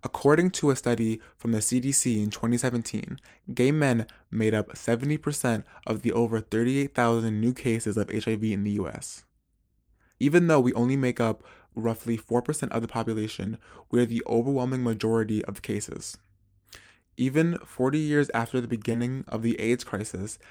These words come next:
sexual education continues to exclude gay people from the conversation, allowing us to fall through the cracks.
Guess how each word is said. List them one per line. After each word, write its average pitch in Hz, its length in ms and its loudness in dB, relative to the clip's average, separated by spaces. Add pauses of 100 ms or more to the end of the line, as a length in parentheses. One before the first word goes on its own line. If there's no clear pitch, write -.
(140)
sexual - 460 -2
education 120 600 -2
continues 110 540 -4
to 120 100 -2
exclude 127 480 -2
gay 120 160 0
people 110 500 -4 (280)
from - 180 -2
the 113 80 0
conversation, 110 680 -4 (260)
allowing 117 500 2
us 135 180 -2
to - 100 -10
fall 110 180 0
through 104 140 -6
the - 80 -8
cracks. - 480 -12